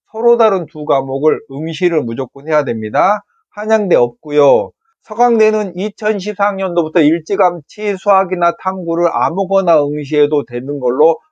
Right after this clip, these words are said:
바뀌었고 그 조건을 유지하고 있습니다. 삼 합 칠에 탐구 반영 시에 상위 한 과목 반영을 하고요. 한국사 사 등급 이내입니다. 성균관대는 과학을 최소 한 과목을 응시했어야 하지만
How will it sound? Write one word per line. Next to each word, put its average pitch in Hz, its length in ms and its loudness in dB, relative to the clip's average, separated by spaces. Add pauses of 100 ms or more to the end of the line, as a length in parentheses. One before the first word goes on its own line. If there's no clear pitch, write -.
(120)
바뀌었고 180 720 -8
그 156 160 -4
조건을 147 440 0
유지하고 147 520 2
있습니다. 101 520 -10 (340)
삼 208 180 -6
합 233 200 0
칠에 214 400 2
탐구 202 380 -2
반영 151 360 -2
시에 160 280 2 (260)
상위 180 220 -8
한 170 160 -6
과목 165 280 -2
반영을 127 440 -4
하고요. 156 420 0 (280)
한국사 160 600 -2
사 151 220 -4
등급 143 360 -6
이내입니다. 120 760 -4 (500)
성균관대는 214 800 2 (160)
과학을 196 500 2
최소 202 260 -2
한 185 160 -6
과목을 175 520 0
응시했어야 151 680 -2
하지만 175 480 0